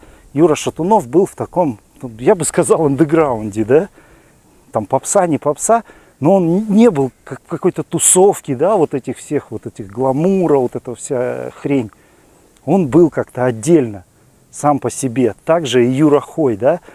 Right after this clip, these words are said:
То есть люди имели какой-то стержень, какую-то внутри идею. Они хотели донести творчество, и это творчество делали вот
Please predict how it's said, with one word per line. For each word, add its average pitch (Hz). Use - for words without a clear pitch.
То 160
есть -
люди 185
имели 170
какой-то 143
стержень, 143
какую-то 143
внутри 156
идею. 143
Они 156
хотели 147
донести 165
творчество, 135
и 151
это 165
творчество 165
делали 143
вот 120